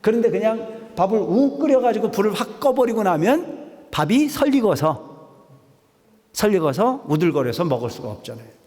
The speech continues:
<laughs> 부처님 진리를 가르치는 부분은 바로 그러했다.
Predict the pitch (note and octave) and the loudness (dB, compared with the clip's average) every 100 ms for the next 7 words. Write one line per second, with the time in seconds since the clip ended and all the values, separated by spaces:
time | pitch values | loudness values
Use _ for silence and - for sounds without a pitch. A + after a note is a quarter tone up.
0 | _ - - - F#3+ - - - - - | _ -8 -4 -4 -4 -10 -14 -16 -20 -20
1 | - - _ _ _ _ _ _ _ _ | -20 -20 _ _ _ _ _ _ _ _
2 | _ - D3 D3+ D3 C3+ B2+ B2+ A2 A2+ | _ -6 0 0 0 0 0 0 -2 -4
3 | - A2 F#2+ F#2 G2 E3 D4+ - - - | -2 -4 -4 -6 0 2 2 -2 -12 -14
4 | - - - F#2+ - G#2 A#2 - - | -20 -16 -12 -10 -8 -10 -12 -18 -20